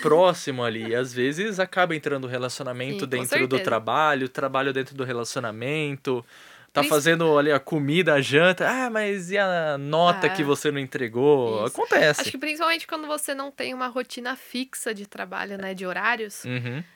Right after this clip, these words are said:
Speaker 2: acaba contribuindo pra isso também.
Speaker 1: Sim.
Speaker 2: Porque às vezes você trabalha lá de manhã, tarde e noite em alguma coisa. Então é o dia inteiro trabalho, trabalho, trabalho, trabalho.
Speaker 1: Sim.
Speaker 2: Então tem que saber realmente separar. Então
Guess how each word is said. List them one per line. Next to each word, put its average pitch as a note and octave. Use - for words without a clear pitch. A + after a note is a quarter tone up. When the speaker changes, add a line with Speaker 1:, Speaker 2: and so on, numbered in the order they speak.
Speaker 2:
acaba G#3
contribuindo A#3
pra A#3+
isso -
também. C4
Speaker 1:
Sim. -
Speaker 2:
Porque G3+
às G3
vezes G3+
você G#3
trabalha G3
lá F#3+
de G3+
manhã, G#3+
tarde B3+
e D4+
noite C4
em C4
alguma A#3
coisa. G3
Então G3+
é G#3+
o A#3+
dia A3
inteiro C4
trabalho, A#3+
trabalho, A3+
trabalho, G#3+
trabalho. A3
Speaker 1:
Sim. A#3
Speaker 2:
Então A3
tem A#3+
que -
saber A#3+
realmente A#3
separar. A#3
Então A2+